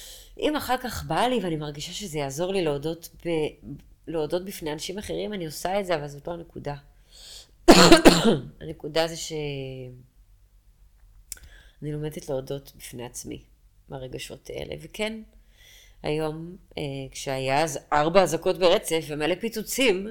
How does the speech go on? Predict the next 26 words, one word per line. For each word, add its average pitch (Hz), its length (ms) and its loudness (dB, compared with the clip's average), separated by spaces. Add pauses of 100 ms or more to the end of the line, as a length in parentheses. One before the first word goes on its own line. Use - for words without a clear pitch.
(160)
כאילו, 170 440 0
לא 156 80 2
יודעת, 170 320 2
תל 143 120 -4
אביב 156 240 -4
עולה 147 180 2
באש, 170 540 -2 (440)
וואלה, 175 200 6
פחדתי. 240 680 2 (760)
לא - 60 -8
פחדתי 208 480 0
למות, 220 540 -4
אבל 143 240 -2 (400)
פחדתי 170 460 0
מהסיטואציה, 165 880 -2 (420)
פחדתי 214 520 0
ממה 202 180 -2
יהיה, 165 540 4
עלה 156 400 8
לי 240 260 0
רגש 170 440 0
של 151 160 -4
פחד. 220 360 2 (100)
אז 151 140 -4
שנייה 170 460 2
רגע, 220 340 4